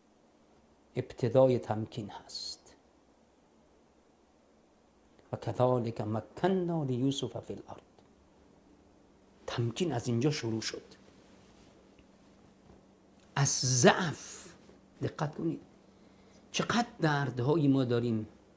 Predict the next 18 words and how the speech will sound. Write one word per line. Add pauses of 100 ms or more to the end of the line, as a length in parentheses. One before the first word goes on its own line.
(1700)
کسی
هست
تو
زندگیش
بی
درد (100)
باشه،
بی
مشکلات (100)
باشه، (1500)
سختی
ها
نکشد؟ (3000)
اینها
ابتدای
تمکین
هست
برای